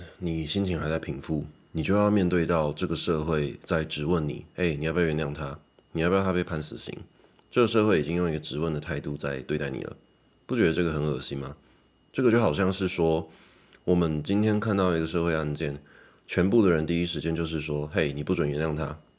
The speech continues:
你只能看他被杀掉。”这明明是别人发生的悲剧，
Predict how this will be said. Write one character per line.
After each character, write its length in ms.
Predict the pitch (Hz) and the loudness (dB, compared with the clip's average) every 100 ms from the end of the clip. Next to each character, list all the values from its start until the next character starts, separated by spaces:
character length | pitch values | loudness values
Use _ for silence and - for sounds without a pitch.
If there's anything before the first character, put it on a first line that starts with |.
| - | -2
你 160 | 87 | 0
只 100 | 85 | 0
能 160 | 82 73 | 0 -2
看 160 | 85 | -2
他 80 | 80 | -2
被 100 | 78 | -2
杀 200 | 76 73 | -2 -4
掉。” 200 | 69 71 - _ _ | -4 -6 -6 _ _
这 120 | 135 | 4
明 120 | 120 95 | 6 6
明 120 | 92 | 4
是 80 | 98 | 2
别 160 | 82 | 2
人 140 | 78 78 | 2 0
发 160 | 78 | -2
生 100 | 80 | 0
的 60 | 78 | -2
悲 200 | 76 73 | -2 -2
剧， 280 | 76 76 | -2 -4